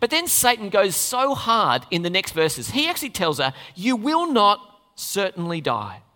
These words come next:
You will not certainly die. For God knows that when you eat from it, your eyes will be opened and you'll be like God,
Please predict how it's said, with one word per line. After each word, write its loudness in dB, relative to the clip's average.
You -8
will -2
not 0
certainly -6
die. -6
For -2
God 4
knows 2
that -6
when -2
you -4
eat -4
from -2
it, 0
your -2
eyes 0
will -6
be -10
opened -4
and -2
you'll -4
be -4
like -6
God, -2